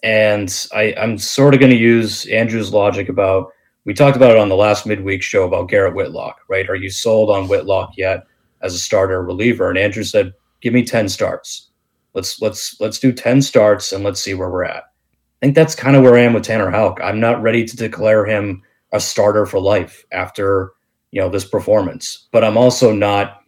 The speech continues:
gonna just, you know, die on the hill of he has to go to the bullpen and I won't be satisfied until he's in the bullpen. Give me ten, maybe twelve starts. If he's still going like this, if he's giving you six innings, maybe a few more every now and then,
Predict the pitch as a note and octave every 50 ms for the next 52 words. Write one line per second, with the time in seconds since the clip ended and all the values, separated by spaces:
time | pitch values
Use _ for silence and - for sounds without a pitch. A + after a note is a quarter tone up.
0 | _ _ _ _ _ - A#2 G#2 G2+ G2 F#2 F#2 G#2 F#2+ - - - - G#2 G2
1 | F#2 F2 F2 F#2 G#2 F#2+ G2 G2 F#2+ G2 F#2+ F#2+ F2+ F2 G#2 G2 G2 F#2+ F#2 F2
2 | - - G#2 - - - G#2 F#2+ - - G#2 G2+ G2 G2 F2+ F#2+ F#2 G2+ G2 G2
3 | F#2+ - G#2+ G2 F#2+ F#2+ F#2 F#2 F#2 F2+ - _ _ _ _ - - G2+ G2 G2+
4 | G2 F#2+ F#2 F#2+ F#2 - - F#2+ F#2+ G2 F#2 - - G2 F#2 F2+ F2+ - G2 F#2+
5 | F#2 F2+ F#2 F#2 F2+ F2 G2+ G#2+ A2+ - - - - - _ _ _ _ _ _
6 | _ - - C3 D3+ D#3 D#3 C#3+ D3+ _ _ _ - - C3+ C#3 C#3+ D3 C#3+ C#3+
7 | C#3 C3 C3 _ - - B2+ C3 C3 B2+ B2 - C3 B2+ B2 - - - A2 F#2
8 | F#2 - - - - - _ _ _ _ _ _ _ _ - G#2 F2+ - D3+ F3
9 | E3+ - G3 F#3 F3 C3 B2 A#2 B2+ B2+ A2+ G#2+ G2 F#2 F#2 - G2 G#2 - -
10 | - - - - _ _ _ _ _ - - - - C3 C3+ - - D#3 D3 D#3
11 | C#3 A#2+ A2+ G#2+ G2 G2 F#2+ - _ _ _ _ - - - - A#2 A2 - -
12 | A#2+ A2+ A2+ A#2 A#2 A#2+ A#2+ A#2 - - - - _ - F#2+ G#2 G#2 G#2 G#2+ G2+
13 | F#2+ - - G#2+ G#2+ G#2 G2 G2 G2+ G2+ G2+ G#2 - G#2 G2+ G#2+ G2+ G#2 G2+ G2+
14 | G#2 G2+ F#2 F#2+ G2 G#2 G#2+ A2 A2